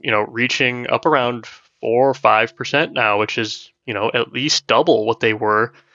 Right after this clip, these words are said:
even, uh, uh, even, you know, two, two years ago.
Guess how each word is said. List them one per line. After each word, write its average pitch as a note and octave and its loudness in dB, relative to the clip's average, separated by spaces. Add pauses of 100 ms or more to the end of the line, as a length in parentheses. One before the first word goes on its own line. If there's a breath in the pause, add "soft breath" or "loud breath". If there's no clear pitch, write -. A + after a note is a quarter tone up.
(140 soft breath)
even, A#2 -2
uh, G#2+ 2 (120)
uh, G#2+ -2
even, A2+ -8
you A2+ -4
know, G#2 -4
two, A#2 -6
two - -10
years C#3+ 2
ago. - -2